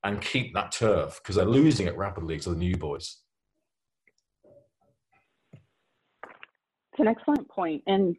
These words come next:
Speaker 2: Chris, I'm curious, when you talk about some of these players like Stripe, Square, Lending Club, you know, SoFi, others that focus in on a very narrow niche and sometimes even maybe have different ways that they, um,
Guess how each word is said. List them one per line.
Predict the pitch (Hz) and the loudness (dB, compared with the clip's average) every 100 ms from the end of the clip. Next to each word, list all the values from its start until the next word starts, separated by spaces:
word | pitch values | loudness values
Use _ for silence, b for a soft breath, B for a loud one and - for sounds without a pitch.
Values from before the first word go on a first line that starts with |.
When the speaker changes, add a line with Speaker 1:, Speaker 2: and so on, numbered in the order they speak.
| 214 | 0
Speaker 2:
Chris, | 285 277 | 0 4
I'm | 226 | 4
curious, | 208 180 - | 6 4 4
when | 180 | 2
you | 180 | 2
talk | - 196 196 | 4 2 4
about | 196 165 - - | 4 4 4 0
some | 170 | 0
of | 160 | 2
these | 156 143 - | 2 0 2
players | 151 147 | 2 2
like | 147 147 - | 2 0 -2
Stripe, | - 170 156 _ _ | 2 4 4 _ _
Square, | - 165 160 156 151 _ _ _ 156 | 0 4 6 4 0 _ _ _ 0
Lending | 160 160 151 | 2 2 0
Club, | 160 156 151 143 | 2 4 4 0
you | - | -6
know, | 135 - | -6 0
SoFi, | 202 180 180 165 | 2 4 4 4
others | 160 160 160 - | 4 2 0 2
that | 165 - | 0 0
focus | 190 185 175 - | -8 -8 -12 -6
in | 165 160 156 - | -2 0 0 -2
on | 160 | -4
a | 147 | 0
very | 160 160 165 160 | 2 2 2 -2
narrow | 165 160 160 | -4 -2 0
niche | 156 151 - | 0 -2 -4
and | 160 | -6
sometimes | 185 170 165 156 165 | -4 -2 0 0 0
even | 156 156 151 _ _ _ 180 | 2 0 -2 _ _ _ 4
maybe | 170 160 | 6 6
have | 151 147 | 4 2
different | 165 170 - | 2 2 2
ways | 151 151 143 156 | 4 4 2 0
that | 143 | 4
they, | 160 143 139 131 _ - | 6 6 6 0 _ 2
um, | 135 123 147 | 2 2 -2